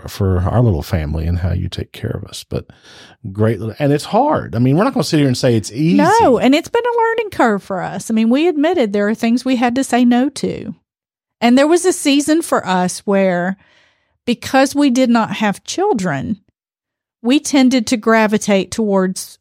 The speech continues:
Speaker 2: older people because we were more comfortable there.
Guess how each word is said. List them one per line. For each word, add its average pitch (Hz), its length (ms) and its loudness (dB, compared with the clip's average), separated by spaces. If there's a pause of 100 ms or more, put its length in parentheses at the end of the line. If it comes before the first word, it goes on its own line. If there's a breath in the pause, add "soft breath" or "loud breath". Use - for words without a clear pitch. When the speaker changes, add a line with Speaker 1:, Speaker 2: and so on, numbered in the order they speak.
Speaker 2:
older 190 340 -2
people - 640 -8 (300)
because 208 280 0
we 233 140 2
were 254 160 2
more 233 200 4
comfortable 208 600 -2
there. 156 420 -8